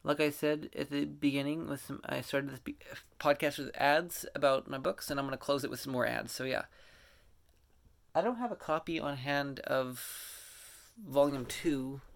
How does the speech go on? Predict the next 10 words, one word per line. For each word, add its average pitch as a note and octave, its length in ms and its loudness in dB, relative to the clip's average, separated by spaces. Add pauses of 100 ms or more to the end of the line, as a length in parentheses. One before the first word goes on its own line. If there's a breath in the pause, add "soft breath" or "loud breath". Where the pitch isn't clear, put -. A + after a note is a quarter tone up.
(760 soft breath)
I D#3+ 80 -2
have G3+ 160 8
a A3 60 6
copy F3 400 12
of C#3+ 140 -2 (960)
volume, D3 680 4 (340)
volume F#3+ 340 4
one E3 120 4
over C#3+ 120 0
here. C3 240 -4